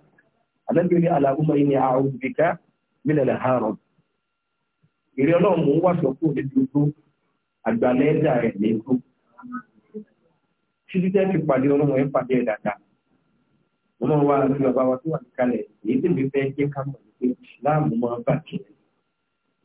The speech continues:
Bí Islam wa ò ṣe ní bàjẹ́, ó pàtàkì ká mójútó. Àwọn kí wọ́n á ní wọ́n bà Islam jẹ́, òun ni mo fẹ́ là wá.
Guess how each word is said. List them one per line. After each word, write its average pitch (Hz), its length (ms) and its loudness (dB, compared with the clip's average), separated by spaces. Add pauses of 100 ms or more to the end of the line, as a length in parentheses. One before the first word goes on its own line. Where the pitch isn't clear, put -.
(1040)
Bí 135 100 0
Islam 185 440 0
wa 143 160 2
ò 131 100 0
ṣe 127 180 -2
ní 156 240 2
bàjẹ́, 151 560 0 (920)
ó - 80 -4
pàtàkì 143 500 -4
ká 113 140 -4
mójútó. 117 460 -8 (1400)
Àwọn 131 200 0
kí 147 140 0
wọ́n 170 120 2
á 160 40 4
ní 160 140 2
wọ́n 156 160 2
bà - 120 2
Islam 151 300 0 (140)
jẹ́, 139 220 -2 (380)
òun 117 140 0
ni 123 100 0
mo 123 120 -4
fẹ́ 143 200 -2
là 143 140 2 (180)
wá. 101 200 -4